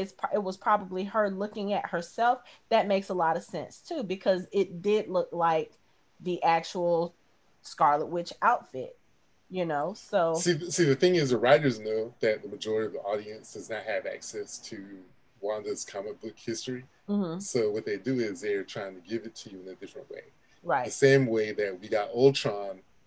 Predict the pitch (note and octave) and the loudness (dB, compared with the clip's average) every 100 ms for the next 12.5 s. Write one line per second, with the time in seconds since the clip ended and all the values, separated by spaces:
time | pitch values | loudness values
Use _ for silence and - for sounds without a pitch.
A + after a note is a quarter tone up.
0 | A2+ B2+ C3+ B2+ G#2+ G#2 G2 G2 G2+ G#2 | -2 0 2 0 0 -2 -6 -8 -6 -10
1 | - _ A2+ G2+ - A#2+ G#2 F#2 - F#2 | -12 _ -12 -10 -4 -4 -6 -12 -12 -14
2 | F2+ - B2+ A#2 F#2+ F2 G#2+ F#2 - - | -14 -4 -2 -2 -4 -6 -10 -14 -12 -12
3 | - _ G2+ - G2+ F2+ F#2 - _ _ | -12 _ -20 -12 -10 -8 -8 -10 _ _
4 | _ - A2 F#3 - A#2+ - _ _ _ | _ -10 -8 -8 -6 -6 -6 _ _ _
5 | _ _ _ A#2+ G#2+ - - C#3 B2 G#2+ | _ _ _ -2 -2 -2 -2 2 2 2
6 | A2 G#2 G2+ - A#2 G#2 G2 F#2+ F#2 _ | 2 0 0 -2 -6 -8 -12 -20 -20 _
7 | _ G#2 F#2 F2 - C#3 C3 B2 G2+ G2 | _ -14 -12 -12 0 2 4 4 2 -2
8 | G2+ F2+ - A#2 G2 A#2+ B2 G#2+ F2+ - | -8 -10 -14 -18 -16 -10 -10 -10 -18 -20
9 | _ _ _ _ _ - A#2 G#2 F#2+ F#2+ | _ _ _ _ _ -6 0 2 0 -6
10 | _ _ _ _ _ A#2 - B2+ A2 A2+ | _ _ _ _ _ -14 -2 -2 2 2
11 | A2 A2+ G2+ G2 G#2+ G2 - G2 F#2 F#2+ | 2 0 -4 -6 -10 -12 -8 -6 -6 -6
12 | G2+ A#2 G#2+ F2+ F2 | -4 -4 -6 -10 -10